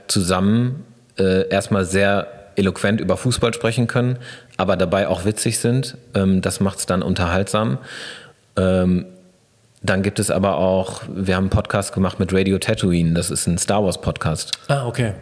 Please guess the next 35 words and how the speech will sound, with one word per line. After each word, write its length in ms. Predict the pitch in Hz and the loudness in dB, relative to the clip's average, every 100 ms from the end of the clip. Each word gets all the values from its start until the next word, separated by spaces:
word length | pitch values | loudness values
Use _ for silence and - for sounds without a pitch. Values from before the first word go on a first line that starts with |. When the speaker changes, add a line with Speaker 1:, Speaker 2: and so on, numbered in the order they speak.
| - | -2
Speaker 1:
Genau, 300 | 98 90 76 - | 0 0 -2 0
und, 100 | 90 | 0
Speaker 2:
Ja. 160 | 113 - - | 0 -2 -2
Speaker 1:
ähm, 300 | 87 87 87 | 2 2 0
die 140 | 95 92 | 0 0
haben 120 | 95 | 0
einfach, 360 | 92 - 92 - | 0 -2 -4 -6
das 260 | 87 87 101 | -2 -2 -2
ist, 100 | 90 | -2
äh, 200 | 82 92 - | 0 -2 -6
Fan, 580 | - - 117 113 117 113 - | -10 -2 0 2 2 0 -2
äh, 320 | - 95 95 71 - - - - | 0 2 2 -2 -8 -16 -20 -20
Fan, 840 | - - - - 110 113 120 117 95 | -16 -12 -10 -2 0 2 4 2 2
äh, 140 | 95 87 | 0 0
Gerede. 800 | - 98 95 101 90 87 95 101 | 2 2 2 2 2 0 -2 0
Äh, 60 | 139 | 2
Speaker 2:
Ja. 160 | 131 | 2
Speaker 1:
Gerede 360 | 104 104 117 120 | 2 2 2 2
klingt 200 | - 104 | 0 2
so 60 | 101 | 4
negativ, 380 | 104 92 85 | 4 2 0
aber 180 | 90 95 | 2 2
es 120 | 92 - - - - | 0 -4 -12 -12 -4
ist 140 | 113 | 0
einfach 320 | 98 101 95 - - | 2 2 -2 -6 -8
für 200 | - 101 | -2 -2
Fans, 560 | - 95 113 135 - - | 2 2 2 0 -4 -4
von 240 | - 127 | 0 0
Fans, 500 | 127 82 85 110 - - - - - _ | 0 2 2 2 -2 -8 -16 -18 -20 _
ähm, 360 | 90 90 92 92 | 2 4 2 2
und 280 | 98 98 - | 0 -2 -4
die 80 | 90 | -4
zeigen 340 | - 90 92 | 0 0 2
dann, 360 | 87 87 90 87 | 2 2 2 0
ähm, 520 | 87 85 85 85 85 | 0 2 2 2 0